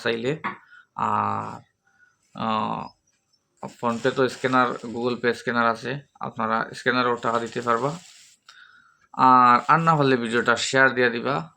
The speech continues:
আর যদি কোনো সমাজসেবী থাকেন, আপনারা এই ভিডিওটা তানোর কাছে পৌঁছাই দিও, তার নম্বরে যোগাযোগ করিয়া তানে আর্থিকভাবে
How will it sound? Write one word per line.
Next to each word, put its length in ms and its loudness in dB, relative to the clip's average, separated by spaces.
আর 480 -2
যদি 600 2
কোনো 180 -2
সমাজসেবী 1000 -2
থাকেন, 500 -2
আপনারা 420 -2
এই 140 -2
ভিডিওটা 760 -4
তানোর 240 -6
কাছে 220 -8
পৌঁছাই 300 -4
দিও, 360 -2
তার 160 -2
নম্বরে 400 0
যোগাযোগ 460 -2
করিয়া 460 0
তানে 180 -2
আর্থিকভাবে 760 -2